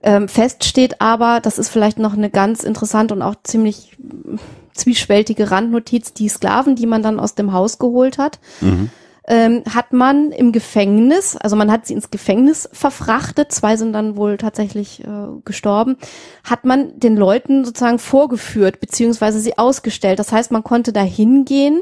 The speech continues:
Speaker 2: Mhm.
Speaker 1: als Bürger von New Orleans und sich angucken, in was für einem beklagenswerten Zustand diese armen Menschen sind. Und das ist natürlich einerseits schon so ein Hinweis darauf, äh, dass es sich um einen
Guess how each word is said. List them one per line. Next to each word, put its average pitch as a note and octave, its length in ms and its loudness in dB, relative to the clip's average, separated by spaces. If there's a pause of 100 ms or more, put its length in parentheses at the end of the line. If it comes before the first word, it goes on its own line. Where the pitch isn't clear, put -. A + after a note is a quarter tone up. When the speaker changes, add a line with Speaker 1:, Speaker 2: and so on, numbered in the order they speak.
(120)
Speaker 2:
Mhm. G2 400 2
Speaker 1:
als - 180 -2
Bürger C4+ 380 2
von B3+ 200 0
New B3 140 4
Orleans B3 400 2
und A3 140 -4
sich A3+ 200 -2
angucken, C4 500 0
in A3 140 -2
was A#3 140 0
für G#3+ 140 -4
einem A3 100 0
beklagenswerten A3 680 -2
Zustand A3 460 -2
diese G#3+ 180 -2
armen A3 260 2
Menschen A3 400 0
sind. D#3 320 -4 (540)
Und A3 100 0
das B3+ 140 0
ist D4 80 0
natürlich C#4 480 2
einerseits C#4 880 0 (840)
schon C#4 360 2
so B3+ 260 2
ein A3+ 460 0 (180)
Hinweis A#3 500 0
darauf, B3 920 0
äh, A3 300 0
dass G#3+ 240 -2
es - 200 -12
sich - 500 -4 (540)
um A3+ 160 2
einen G#3 420 -2